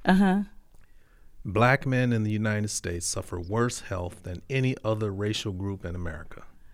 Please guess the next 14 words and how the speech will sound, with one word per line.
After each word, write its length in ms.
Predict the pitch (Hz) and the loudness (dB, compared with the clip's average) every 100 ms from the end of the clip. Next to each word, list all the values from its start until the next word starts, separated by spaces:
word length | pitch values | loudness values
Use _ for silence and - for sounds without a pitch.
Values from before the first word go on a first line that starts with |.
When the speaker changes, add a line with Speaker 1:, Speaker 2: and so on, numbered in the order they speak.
| - - - - - - - - - - | -20 -18 -18 -16 -16 -18 -20 -20 -20 -12
Speaker 2:
And 260 | 92 85 104 | -10 -8 0
that, 260 | 123 - | 0 0
that 220 | 117 139 | 2 2
just 220 | 107 98 - | 2 -2 -2
floored 420 | 113 104 87 78 | 0 2 2 -2
me. 240 | 71 - - - - - | -10 -14 -16 -16 -16 -6
And, 160 | - 165 | 2 6
Speaker 1:
Yeah. 140 | 156 | 8
Speaker 2:
and 160 | 147 110 | 6 6
then, 340 | 127 131 127 | 4 4 4
uh, 300 | 117 113 107 107 - - - - - | 2 2 2 -2 -8 -16 -18 -18 -6
it 120 | - | 0
also 760 | 120 127 - 117 107 104 101 - - - - - - | 2 2 2 2 2 2 -2 -8 -18 -20 -20 -20 -10
says 420 | - 117 110 101 | -4 0 0 -2